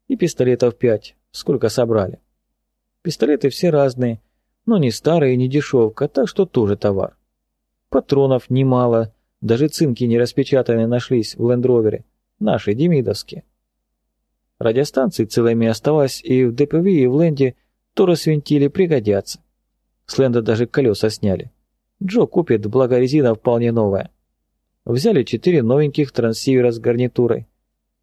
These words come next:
Гарнитура — это наушник и микрофон. Микрофон на горле, наушник где положено, в ухе. Это пригодится тоже. Нам тут не до жиру,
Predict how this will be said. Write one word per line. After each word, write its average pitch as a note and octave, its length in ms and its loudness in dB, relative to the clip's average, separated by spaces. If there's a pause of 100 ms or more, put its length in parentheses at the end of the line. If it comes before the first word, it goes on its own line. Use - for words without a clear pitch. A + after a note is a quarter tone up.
(100)
Гарнитура — A#2 600 0
это A2+ 260 0
наушник A#2 420 -2
и A#2+ 60 0
микрофон. A#2 560 0 (500)
Микрофон C#3 460 -2
на G#2+ 100 2
горле, D#3 400 0 (300)
наушник D3 440 0
где A2 220 0
положено, G#2+ 520 2
в B2 60 2
ухе. A2+ 300 -2 (720)
Это A#3+ 240 0
пригодится A#2 560 0
тоже. G#2 380 -2 (600)
Нам A#2+ 240 0
тут A2+ 220 -4
не A#2 140 2
до C3 160 2
жиру, C3 340 2